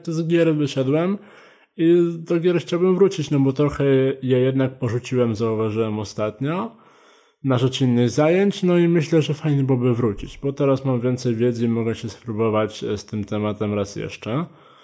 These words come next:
E, myślę, że, em, fajnie byłoby pokazać stra-, strategię, to znaczy jestem fanem gier strategicznych i, em,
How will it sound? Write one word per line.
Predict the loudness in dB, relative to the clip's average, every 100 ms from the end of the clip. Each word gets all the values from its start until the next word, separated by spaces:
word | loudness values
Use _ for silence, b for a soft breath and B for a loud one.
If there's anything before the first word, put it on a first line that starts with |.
| B B B
E, | -6 -2 -2
myślę, | 2 0 2 2 2
że, | 4 4 4 2 0 -4 -10 -8
em, | -2 0 2 0 -2 -6
fajnie | -6 -2 2 2
byłoby | 2 2 2 0 -4 -8 -10
pokazać | -8 -4 -2 -4
stra-, | -8 -8 -8
strategię, | -8 -4 -4 0 -2 0 -2
to | -2
znaczy | -2 -2 -2 0 0 -2 B B B
jestem | -2 0 0 -2
fanem | 0 2 4
gier | 2 0
strategicznych | -2 -6 -4 -8 -10 -4 -2 -2 -6 -20 _ _ -16 -16 -16 _ _ _ _ _ -20 -20 _ _ -10
i, | -4 -2 0 0 0 0 -2 -4 b b b b b b _ _ _ _ _ _ _
em, | -6 -4 -2 -2 -2 -2 -2 -4 -8